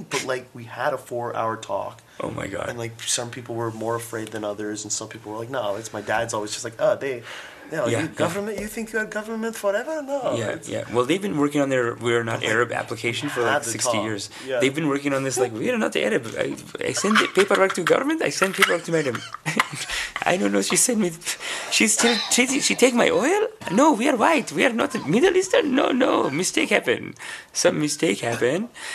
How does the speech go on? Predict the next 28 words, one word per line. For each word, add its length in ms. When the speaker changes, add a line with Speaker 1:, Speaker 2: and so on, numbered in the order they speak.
Speaker 2:
We 160
are 120
not 240
a 40
Middle 300
Eastern 280
people. 300
This 160
is 80
big 140
mistake. 440
That's 180
what, 200
basically, 520
Speaker 1:
We 60
Speaker 2:
that's 220
Speaker 1:
think 100
we're 80
Speaker 2:
why 280
they're 140
trying 160
to 60
separate. 500
Because 300
the 80
culture, 640
it's 200
like, 300